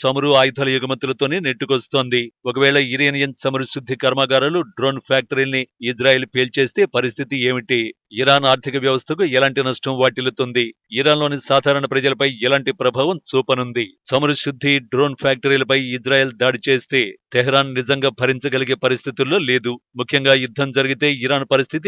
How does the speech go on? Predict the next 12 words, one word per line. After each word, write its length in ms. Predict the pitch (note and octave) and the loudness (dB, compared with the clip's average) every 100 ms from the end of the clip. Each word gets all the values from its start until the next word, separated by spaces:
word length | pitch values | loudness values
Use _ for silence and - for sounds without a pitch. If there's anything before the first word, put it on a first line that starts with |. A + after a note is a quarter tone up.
| C#3+ | 0
అధ్వానంగా 480 | A#2 C#3 C#3 C#3 D3 B2+ | 0 -2 -2 -2 0 2
మారనుంది. 480 | B2 B2+ B2+ B2 A2+ - _ G#2+ | 0 0 -2 -4 -4 -10 _ -4
నిజానికి 400 | A#2 B2 B2 B2+ B2+ A#2 | 0 0 0 0 0 -4
ఇజ్రాయెల్కు 440 | A#2 B2 C3 B2 B2+ A#2+ | -6 0 0 0 0 0
అదే 180 | A#2+ C3+ | 2 4
ఆయుధంగా 440 | B2 B2+ C3 B2+ C3 A#2+ | 4 0 -4 -2 0 2
మారింది. 360 | A#2+ B2 A#2+ A2+ _ - | 0 0 -2 -4 _ -4
వీటన్నింటికంటే 760 | A#2+ A#2+ A#2+ C3+ B2+ C3+ E3+ G#3 A2+ | -2 0 -2 -2 -2 0 2 0 0
ఇజ్రాయెల్కు 400 | A#2+ C#3+ C#3+ C3+ C#3 | -2 2 2 0 -2
ఉన్న 100 | C3+ | 0
అతి 120 | C3 C#3 - | -2 -4 -2
ప్రయోజనం 460 | C3 C3+ C3 D#3 | 0 0 -2 -4